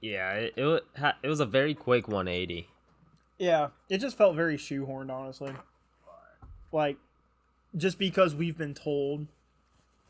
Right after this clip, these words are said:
Speaker 2: she's a woman of his past, we're supposed to just buy into this romance.
Speaker 1: Yeah.
Speaker 2: Like, usually Bond movies build it up a little bit more, so it was a little weak.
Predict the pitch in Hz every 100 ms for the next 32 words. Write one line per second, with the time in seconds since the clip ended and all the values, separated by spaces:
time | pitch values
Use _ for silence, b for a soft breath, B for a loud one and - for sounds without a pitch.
0 | _ _ _ _ _ _ _ - 175 156
1 | 143 147 147 135 131 - 131 123 135 -
2 | _ _ _ - 147 - 147 143 131 139
3 | 131 139 135 131 131 123 131 123 - 135
4 | 131 123 117 135 - - - _ _ _
5 | _ _ _ _ _ _ _ 147 151 339
6 | 349 254 160 165 170 156 147 147 117 143
7 | 135 123 120 - 120 120 123 - 120 120
8 | - 143 131 - 330 254 208 165 139 139
9 | 143